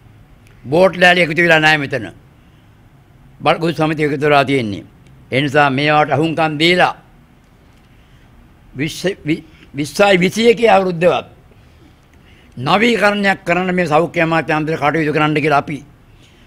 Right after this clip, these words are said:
ජනාත්ම ඉල්ලීමක් කරනවා. එහෙම නොවුනොත් අපේ සුව සවිය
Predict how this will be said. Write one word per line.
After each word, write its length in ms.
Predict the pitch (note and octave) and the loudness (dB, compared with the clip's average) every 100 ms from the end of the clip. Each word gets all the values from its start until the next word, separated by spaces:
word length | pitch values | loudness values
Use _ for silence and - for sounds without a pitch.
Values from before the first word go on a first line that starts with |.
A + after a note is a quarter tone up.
| - | -8
ජනාත්ම 400 | C3 E3 D#3+ C#3+ | -2 2 2 0
ඉල්ලීමක් 500 | D3 C#3+ D3 C#3+ G2 | -2 0 0 -2 -2
කරනවා. 440 | C#3 C3+ C3+ A2 F#2 - _ _ _ _ | -4 -2 -4 -6 -10 -20 _ _ _ _
එහෙම 180 | A#2 C3+ C#3 | -2 -2 0
නොවුනොත් 520 | B2+ C#3+ C#3+ C#3+ C#3 - - _ _ _ _ _ _ _ _ | -2 0 2 2 -2 -6 -20 _ _ _ _ _ _ _ _
අපේ 320 | A#2 A2 B2+ | -12 -6 -6
සුව 240 | B2+ B2 B2+ A#2 | -6 -8 -8 -4
සවිය 480 | B2 B2 B2+ C3 | -4 -2 -4 -6